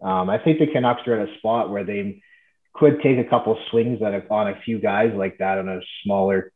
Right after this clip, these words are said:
deal and just sort of see. I mean, I wouldn't say that, uh, <laughs> I was, I was gonna reference what Toronto did with all their, with all their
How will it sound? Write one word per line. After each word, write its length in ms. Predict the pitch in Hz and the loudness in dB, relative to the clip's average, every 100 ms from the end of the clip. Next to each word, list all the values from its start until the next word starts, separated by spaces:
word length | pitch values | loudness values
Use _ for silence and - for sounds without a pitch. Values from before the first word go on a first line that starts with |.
| - | -8
deal 360 | 95 104 104 | -4 0 0
and 120 | 92 | 0
just 160 | 90 92 - | -2 -6 -4
sort 120 | 98 | -4
of 100 | 92 - | -4 -4
see. 300 | 104 101 - - - | -4 -2 -4 -12 -4
I 60 | - | 2
mean, 140 | 123 | 4
I 100 | 120 | 6
wouldn't 360 | 120 127 120 - | 8 6 4 2
say 180 | 117 110 | 4 4
that, 340 | 107 101 101 - 104 | 4 2 0 -2 -2
uh, 520 | 98 95 92 92 92 - | 0 0 0 -2 -4 -8
<laughs> 60 | |
I 140 | - - | -6 -4
was, 120 | 110 | 2
I 80 | 139 | 2
was 100 | 123 | 4
gonna 180 | 139 120 | 4 6
reference 380 | 127 - 127 - | 4 2 -2 -4
what 160 | 117 - - | -6 -6 0
Toronto 400 | 131 165 151 120 | 4 6 6 4
did 180 | 131 | 2
with 180 | 131 123 | 2 2
all 180 | 123 113 | 2 2
their, 340 | 127 139 127 - - - _ - | 2 0 -4 -10 -20 -20 _ 2
with 160 | 135 | 8
all 140 | 147 151 | 10 10
their 360 | 143 123 117 | 8 4 0